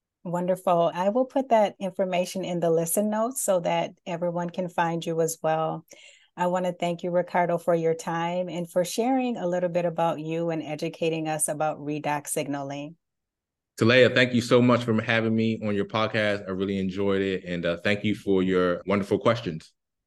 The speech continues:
Speaker 1: Absolutely. My pleasure. Before we end today,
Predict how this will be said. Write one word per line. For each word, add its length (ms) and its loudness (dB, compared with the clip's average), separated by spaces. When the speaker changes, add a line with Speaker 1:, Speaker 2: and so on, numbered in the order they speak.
Speaker 1:
Absolutely. 720 -2
My 240 -2
pleasure. 720 0
Before 400 4
we 120 -2
end 220 0
today, 540 2